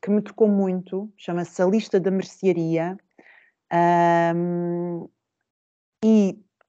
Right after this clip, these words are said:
tendo a força destas vozes narrativas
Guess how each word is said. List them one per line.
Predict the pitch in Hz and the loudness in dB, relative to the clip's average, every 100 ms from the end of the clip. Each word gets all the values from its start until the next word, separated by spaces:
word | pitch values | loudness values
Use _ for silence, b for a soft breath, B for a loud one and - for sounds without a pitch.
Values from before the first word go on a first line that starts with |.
| - | 4
tendo | 269 277 269 269 262 - | 6 6 4 4 2 0
a | 233 | -6
força | - - - 277 254 - - 208 | -6 -18 -2 2 2 -2 -8 -6
destas | 185 202 202 208 202 190 | -4 -4 -4 -6 -8 -8
vozes | 175 196 220 214 190 175 180 | -8 0 2 2 -2 -10 -8
narrativas | 196 196 196 - 190 185 | -8 -8 -10 -8 -8 -8